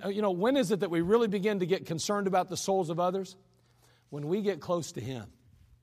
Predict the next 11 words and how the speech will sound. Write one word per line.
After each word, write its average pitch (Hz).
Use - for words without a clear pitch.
When 165
we 226
draw 220
nigh 202
to 185
Christ. 147
When 185
we 247
get 240
his 233
heartbeat. 160